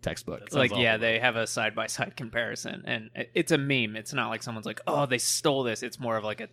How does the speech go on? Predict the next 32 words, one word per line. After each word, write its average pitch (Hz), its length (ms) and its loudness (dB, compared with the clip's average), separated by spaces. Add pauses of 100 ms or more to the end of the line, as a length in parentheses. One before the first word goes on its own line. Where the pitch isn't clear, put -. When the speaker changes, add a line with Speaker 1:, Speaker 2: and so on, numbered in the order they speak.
Speaker 3:
"This 120 260 -6
looks 120 200 -8
fucking 117 420 -8
Speaker 1:
Yeah. 92 180 2
Speaker 3:
ridiculous." - 800 0
<laughs> - 60 -20 (380)
Um, 123 420 6 (240)
so 160 180 8
I 127 120 12
was 143 120 10
at 131 140 8
the, 107 520 4 (180)
um, 101 400 -2 (180)
a 117 180 4
music 123 460 0
store 104 400 0 (140)
the 120 100 4
other 101 180 2
day, 104 280 2 (200)
not 120 280 4
the 127 100 2
one 113 180 0
that 107 120 -2
everyone's 104 420 -4
thinking 107 340 -4
about. 104 300 4 (320)
And, 113 320 6
uh, 110 260 6
there 120 140 6
was 107 160 2
a 107 100 4
guitar 117 720 4